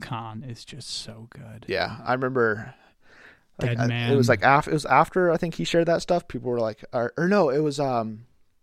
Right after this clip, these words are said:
Speaker 2: I think after Annihilation, Alex Garland revealed that he pitched,
Speaker 1: It
Speaker 2: like, a Swamp Thing movie or something. It's like,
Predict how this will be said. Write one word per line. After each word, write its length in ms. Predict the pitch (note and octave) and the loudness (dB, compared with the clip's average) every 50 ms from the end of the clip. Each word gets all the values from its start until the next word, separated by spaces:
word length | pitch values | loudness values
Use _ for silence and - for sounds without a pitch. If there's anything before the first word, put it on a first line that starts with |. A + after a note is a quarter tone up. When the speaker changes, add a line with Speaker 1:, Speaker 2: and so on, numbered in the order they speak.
| _ _ _ _ _ _ _ _ _ _ _ _ _ _ _ _ _ _ _ _ _ - - _ _ _ - | _ _ _ _ _ _ _ _ _ _ _ _ _ _ _ _ _ _ _ _ _ -20 -20 _ _ _ -10
Speaker 2:
I 40 | - | -8
think 180 | D#3 C#3 - | -8 -4 0
after 240 | - C3 C3 - D#3 | 0 0 0 0 -2
Annihilation, 640 | C#3 B2+ B2 A#2+ A2 G#2+ A2+ B2 B2+ - E3+ D#3+ | -2 0 0 0 0 2 0 0 0 -2 -4 -4
Alex 320 | - - B2 B2 C3 - - | 0 2 2 2 0 -2 -2
Garland 400 | - - A2 A2+ A#2+ C#3 D3+ D3 | 0 2 4 4 4 2 -2 -4
revealed 300 | D3+ C#3+ D3+ D#3 D#3 C#3+ | -4 0 2 2 2 2
that 100 | B2+ G2+ | 0 -2
he 540 | - - - C3 B2 B2 B2 B2 B2 A#2+ - - - - _ _ _ _ _ _ - | -4 -4 -4 -2 0 0 0 -2 -4 -6 -10 -16 -20 -20 _ _ _ _ _ _ -2
pitched, 360 | - D3 C#3 C#3 C#3 - - | 0 2 2 2 2 2 2
Speaker 1:
It 40 | B2+ | 2
Speaker 2:
like, 120 | B2 - | 2 2
a 60 | A2+ | 0
Swamp 380 | - - - B2 A#2+ A#2+ B2 - | -4 -4 -2 0 0 0 0 -2
Thing 260 | - - F3 E3+ F3 | -2 -4 -4 -2 -2
movie 240 | F3 F3 F3+ F#3+ F#3+ | -2 -2 0 0 0
or 80 | F#3 | 0
something. 320 | F3 - F3 F3 F#3 F3 D#3 | 0 0 -4 -4 -4 -4 -4
It's 120 | D3+ B2+ C#3 | 0 0 0
like, 100 | C3 | 0